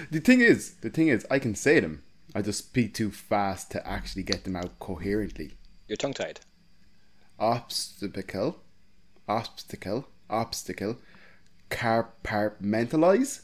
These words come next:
Speaker 2: Compartmentalize. Your, your tongue is too tight.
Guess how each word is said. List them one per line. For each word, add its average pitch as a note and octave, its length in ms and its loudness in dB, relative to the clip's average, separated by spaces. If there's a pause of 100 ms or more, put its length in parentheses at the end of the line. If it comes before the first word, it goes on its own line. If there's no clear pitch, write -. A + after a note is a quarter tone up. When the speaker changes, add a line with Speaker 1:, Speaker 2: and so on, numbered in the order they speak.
(800)
Speaker 2:
Compartmentalize. F2 800 -10 (320)
Your, A2 240 4
your A2 140 0
tongue A#2+ 200 -4
is A2 80 -4
too G#2 120 -10
tight. G#2 340 -6